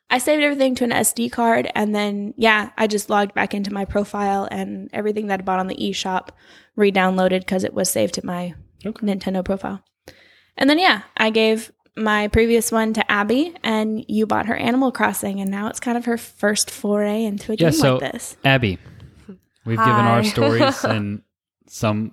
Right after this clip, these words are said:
Speaker 3: stories were longer than others.
Speaker 4: <laughs>
Speaker 3: What's your history with Animal Crossing and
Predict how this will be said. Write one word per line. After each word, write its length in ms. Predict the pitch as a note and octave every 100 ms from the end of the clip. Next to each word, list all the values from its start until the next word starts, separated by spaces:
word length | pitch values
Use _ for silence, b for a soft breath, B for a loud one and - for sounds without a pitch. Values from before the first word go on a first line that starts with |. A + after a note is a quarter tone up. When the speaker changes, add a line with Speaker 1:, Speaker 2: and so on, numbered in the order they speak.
| _
Speaker 3:
stories 500 | - - G2+ G#2 -
were 160 | G2 G2+
longer 340 | G2 G2 G2+
than 140 | A2 A2
others. 280 | G3 F4+ F4+
Speaker 4:
<laughs> 1040 | - F#4+ - - G#3 - F3+ - - _ _
Speaker 3:
What's 300 | C3+ C#3+ -
your 380 | C3+ C3+ C3 A2+
history 520 | C3 A2 - A#2+ A2
with 480 | G2+ G#2 G2+ - _ -
Animal 320 | A2+ G#2 G2+
Crossing 640 | - G#2 F#2+ - F2 E2+ - - - _ _ _ _ A#2
and 400 | F#2+ F2+ F2